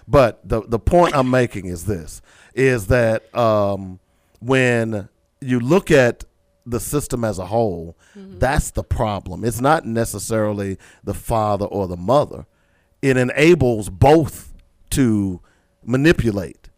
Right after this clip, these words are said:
Speaker 1: So the system in, as a whole needs to be torn down and rebuilt from the ground up, whereas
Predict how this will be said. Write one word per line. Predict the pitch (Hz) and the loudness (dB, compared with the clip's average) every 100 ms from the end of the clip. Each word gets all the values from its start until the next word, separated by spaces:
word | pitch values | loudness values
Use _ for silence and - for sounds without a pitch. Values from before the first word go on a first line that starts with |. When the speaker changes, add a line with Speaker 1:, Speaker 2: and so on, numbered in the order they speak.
| _ _ - | _ _ -16
Speaker 1:
So | - 139 123 113 | 0 4 4 2
the | 113 117 | -2 -6
system | - 190 - 143 127 | 0 0 0 -2 -2
in, | 127 113 110 - | -4 -6 -6 -2
as | 127 101 | 0 0
a | 101 | -2
whole | 123 139 113 101 - - - | 2 4 2 -2 -8 -20 -10
needs | 117 127 - | -2 -2 -2
to | 120 | -2
be | 117 | -2
torn | 113 - 165 143 127 117 | -2 -2 0 0 0 2
down | 120 113 98 95 95 _ _ _ - | 2 2 -2 -6 -10 _ _ _ -2
and | 135 123 113 123 | 0 0 0 4
rebuilt | 143 143 131 90 - 139 117 - | 4 4 -2 -4 4 6 4 0
from | - 117 | -8 -8
the | 110 | -8
ground | - 127 117 110 110 | -2 0 2 0 2
up, | 120 104 - - _ - | 2 0 -4 -20 _ -6
whereas | 110 123 113 117 113 107 104 98 | 2 4 4 2 2 2 0 -4